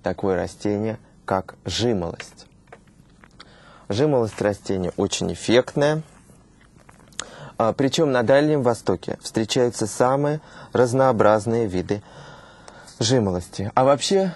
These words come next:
жимолости вс-, около двухсот, а, видов, которые составляют один большой род, а, жимолости.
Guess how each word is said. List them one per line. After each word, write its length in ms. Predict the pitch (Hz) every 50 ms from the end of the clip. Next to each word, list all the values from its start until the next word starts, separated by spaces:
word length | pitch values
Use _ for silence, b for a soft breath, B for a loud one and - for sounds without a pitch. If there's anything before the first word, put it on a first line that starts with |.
| - -
жимолости 680 | 120 98 110 147 156 160 160 160 160 156 - - 156
вс-, 200 | 151 - - - -
около 340 | - 139 135 - 147 143 131
двухсот, 600 | 113 113 117 107 - - - 139 139 - - - B B B B B B B B B -
а, 360 | - 110 107 107 104 98 - - - - -
видов, 340 | - 139 160 131 87 87 - - -
которые 380 | - 123 120 - 156 147 143 131
составляют 680 | - - 131 - - 135 117 110 127 147 165 165 - -
один 560 | - 127 131 127 107 110 117 127 147 156 151
большой 600 | 127 117 107 101 98 - - - 117 123 131 135 - B B B B B B B
род, 400 | - 101 107 110 120 117 - - B B B B B B B B -
а, 280 | - 101 101 95 - - - - - - - _ - -
жимолости. 720 | 110 104 107 135 135 113 95 85 82 80 - - - -